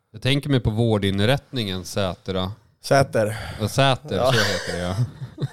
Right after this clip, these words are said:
Speaker 1: ja.
Speaker 2: <laughs> Sätra finns ju både här i Stockholm
Speaker 1: Ja,
Speaker 2: och
Speaker 1: det gör det
Speaker 2: i
Speaker 1: också. Det är en förort
Speaker 2: Eh, ja,
Speaker 1: söder
Speaker 2: det är det.
Speaker 1: om Stockholm.
Speaker 2: Ja.
Speaker 1: Där har, har inte du och jag jobbat ihop.
Speaker 2: Nej.
Speaker 1: Men jag har varit där ute och jobbat.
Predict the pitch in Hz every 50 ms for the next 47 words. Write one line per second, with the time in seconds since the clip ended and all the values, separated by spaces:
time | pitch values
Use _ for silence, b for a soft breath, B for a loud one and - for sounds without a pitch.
0 | - - 175 - - - - 127 120 117 - _ - 175 175 127 110 110 113 160
1 | 151 113 101 95 - 101 90 95 90 98 110 123 117 101 92 85 85 - - -
2 | - - 107 107 104 104 107 110 120 143 160 143 120 113 - 147 - - - 92
3 | 85 85 - - - 113 117 113 - - 107 98 98 110 107 92 - - - -
4 | - - - - 92 92 110 107 104 101 95 90 85 - 98 101 95 - _ -
5 | 98 - - - 87 - _ 92 90 _ _ - 110 95 85 82 87 98 104 _
6 | _ _ _ _ _ _ _ _ _ _ _ _ _ _ _ _ - 98 107 120
7 | 123 127 131 85 98 98 92 92 - - 123 110 113 - 120 113 110 104 104 101
8 | 92 - - 110 101 95 98 95 90 92 95 101 127 151 160 156 143 123 101 90
9 | 92 87 85 - _ _ - - _ _ - 90 87 87 78 - _ _ _ _
10 | _ _ _ _ - - 92 90 90 98 90 90 90 92 90 90 87 92 90 87
11 | 87 85 101 135 147 - 117 98 95 82 - 85 85 80 71 64 - - - -
12 | -